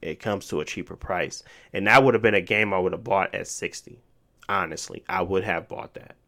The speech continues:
But now, I'm not buying it. Um, it's just too close to, it's just too, it's just too, it's too much now. Um,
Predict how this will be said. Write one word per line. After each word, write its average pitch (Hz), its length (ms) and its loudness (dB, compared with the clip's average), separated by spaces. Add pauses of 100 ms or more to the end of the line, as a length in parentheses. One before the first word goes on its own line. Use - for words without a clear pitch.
(160)
But - 140 -16
now, 139 400 6 (500)
I'm 95 80 -14
not 90 180 -4
buying - 260 -8
it. - 760 -18
Um, 92 480 -2
it's - 200 -10
just - 240 -10
too 113 420 -2
close 101 400 2
to, 87 340 -2 (320)
it's - 140 -8
just - 180 -4
too, 123 240 -6
it's 117 180 -6
just - 240 -6
too, 123 500 -2 (200)
it's 90 160 -6
too - 180 -4
much 107 360 0
now. 78 240 -14 (840)
Um, 87 580 -4